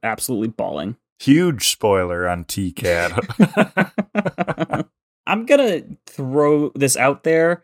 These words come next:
Speaker 1: uh, that if you're listening to a Pokemon rewatch podcast, I, is Grey's Anatomy really your thing? I don't know.
Speaker 2: Oh, de-, I think everybody likes everything these days, or everybody hates everything if you go on the internet.
Speaker 1: That,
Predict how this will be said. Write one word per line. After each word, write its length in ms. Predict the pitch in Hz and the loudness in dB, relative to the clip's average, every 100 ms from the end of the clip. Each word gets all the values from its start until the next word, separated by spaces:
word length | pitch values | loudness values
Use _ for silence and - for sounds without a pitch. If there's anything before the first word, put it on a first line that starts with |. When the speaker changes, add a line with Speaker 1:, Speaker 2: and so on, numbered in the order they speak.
| - | -6
Speaker 1:
uh, 300 | 113 127 120 | 0 2 2
that 440 | 113 123 120 120 - _ _ - | 2 0 0 -2 -8 _ _ -2
if 180 | 170 | -2
you're 100 | 214 | 0
listening 400 | 240 - 226 220 | 0 0 0 0
to 160 | 202 196 | 2 0
a 60 | 147 | 0
Pokemon 600 | - 143 151 151 147 131 | 2 0 2 0 2 2
rewatch 520 | 131 147 156 156 - | 0 2 2 0 -2
podcast, 540 | 160 160 185 170 170 - | -2 0 0 0 0 -2
I, 240 | 226 240 - - | -2 -2 -8 -6
is 140 | 190 | -4
Grey's 260 | 240 240 202 | 2 2 4
Anatomy 360 | 190 180 175 | 2 4 4
really 240 | 147 143 139 | 4 4 2
your 140 | 131 | 0
thing? 380 | - 127 127 123 - | -2 -2 -2 -4 -4
I 160 | 135 | -2
don't 200 | 127 104 95 | 0 -2 -6
know. 220 | 50 - _ - | -12 -16 _ 0
Speaker 2:
Oh, 140 | 180 | 0
de-, 180 | 95 113 - 117 | 2 -2 -4 -2
I 140 | 143 | 0
think 240 | 156 131 113 | 0 -2 0
everybody 560 | 120 127 127 135 127 | 0 0 0 2 2
likes 340 | 117 113 - 101 | 0 0 -2 -4
everything 540 | 90 92 90 92 90 | -4 -6 -8 -8 -8
these 220 | 92 90 | -10 -8
days, 280 | 98 92 82 | -6 -4 -6
or 240 | 117 127 | -2 2
everybody 380 | 135 160 156 123 | 2 0 -2 -2
hates 320 | 98 107 - | 0 0 -2
everything 460 | 101 87 87 92 87 | -6 -6 -6 -8 -10
if 120 | 82 | -10
you 80 | 92 | -6
go 140 | 90 | -4
on 80 | 87 | -4
the 140 | 87 82 | -4 -10
internet. 480 | 85 85 85 82 - _ | -12 -12 -12 -12 -16 _
Speaker 1:
That, 300 | - 110 104 | -2 -2 -2